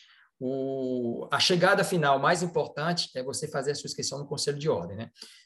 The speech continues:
Só que o Conselho de Ordem, é claro, ele vai lhe inscrever conforme o seu diploma foi reconhecido ou não. Então, vamos lá, vamos partir do princípio mais simples. Um médico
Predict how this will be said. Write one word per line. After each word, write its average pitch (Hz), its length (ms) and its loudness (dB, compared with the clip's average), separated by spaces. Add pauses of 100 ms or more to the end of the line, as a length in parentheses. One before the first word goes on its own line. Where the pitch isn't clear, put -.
Só - 160 -2
que 143 100 -8
o 143 60 -6
Conselho 147 320 0
de 139 100 -2
Ordem, 156 340 4
é 131 80 0
claro, 151 360 4
ele 139 100 -2
vai 127 160 -2
lhe 127 60 -4
inscrever 151 600 -2
conforme 139 520 -2
o 147 40 -4
seu 123 400 -2
diploma 120 400 -4
foi 123 200 -8
reconhecido 131 540 -6
ou 165 80 0
não. 107 260 -4 (520)
Então, 180 120 2
vamos 202 200 6
lá, 117 160 6
vamos 170 220 2
partir 214 220 2
do 226 100 0
princípio 208 380 0
mais 208 180 6
simples. - 600 -4 (520)
Um 160 60 -2
médico 170 420 4